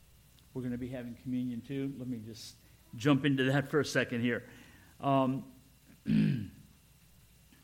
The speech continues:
now we come to the table, which is our tradition to do this weekly. And we have an opportunity to share together and remember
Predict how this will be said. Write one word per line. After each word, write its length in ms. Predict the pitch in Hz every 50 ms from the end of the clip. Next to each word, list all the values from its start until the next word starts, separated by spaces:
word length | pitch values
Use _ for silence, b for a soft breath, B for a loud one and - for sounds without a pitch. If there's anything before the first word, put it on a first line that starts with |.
| - - _ _ _ _ - - _ _ _ - b b b b b b 131 156 147 - - - - - - - - - - - - - - - - _ -
now 240 | 139 160 180 202 208
we 120 | 202 185
come 260 | 151 - 190 180 175
to 60 | 165 160
the 100 | 151 143
table, 420 | - - 170 151 135 110 104 95
which 220 | 113 123 117 -
is 80 | 131 127
our 160 | 143 143 135
tradition 540 | 135 - 143 127 135 139 139 - 143 127 117
to 80 | 117 113
do 200 | 110 127 135 127
this 280 | 123 120 - - - - 127
weekly. 560 | 131 143 143 135 143 110 120 110 76 64 - - - b b b b b b b b b b b b b b b b
And 340 | 139 143 139 135 135 131 135
we 120 | 151 147
have 180 | 165 170 160 151
an 100 | 147 143
opportunity 760 | 147 160 156 - 135 - - 185 175 170 165 151 143 143 131
to 100 | 117 120
share 380 | - - - 196 190 185 185 170
together 420 | 160 143 135 156 151 143 139 127
and 140 | 120 117 117
remember 640 | 120 120 123 139 151 170 165 147 135 113 101 104